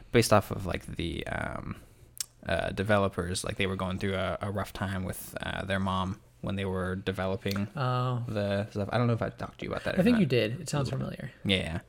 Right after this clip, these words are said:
Speaker 1: but, um, there was, there was a story, um, about it a while back. I forget what, which outlet had it out, but, um, yeah, the, basically, like, this, they're, like, um, mom was going through, um, I,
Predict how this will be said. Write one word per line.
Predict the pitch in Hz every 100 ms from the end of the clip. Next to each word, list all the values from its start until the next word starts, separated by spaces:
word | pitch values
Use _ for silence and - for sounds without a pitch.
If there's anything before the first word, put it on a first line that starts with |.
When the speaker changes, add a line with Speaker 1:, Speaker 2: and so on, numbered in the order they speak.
| -
Speaker 1:
but, | 92 92 -
um, | 95 90
there | 131
was, | 135
there | 117
was | 127 117
a |
story, | - 107 98 95 95 - - - - - - - -
um, | 113 104 98 95 101
about | 104 101 101
it | 98
a | 98
while | 95 98
back. | 95 95 95 - -
I | -
forget | - - -
what, | 98 -
which | 104 -
outlet | 101 - -
had | - 101
it | 98
out, | - - - - -
but, | - - -
um, | - - - - - - - - -
yeah, | 101 92 92 - -
the, | - 101
basically, | 101 120 117 110
like, | 98 92
this, | 98 98
they're, | - - 92
like, | 92 90 - - - - - - - - -
um, | - - - 50 50 - - - -
mom | 113 110 101
was | 98 95
going | 95 95
through, | 95 95 95 90 90 - - - - -
um, | 92 92 92 90 117 - - - - -
I, | -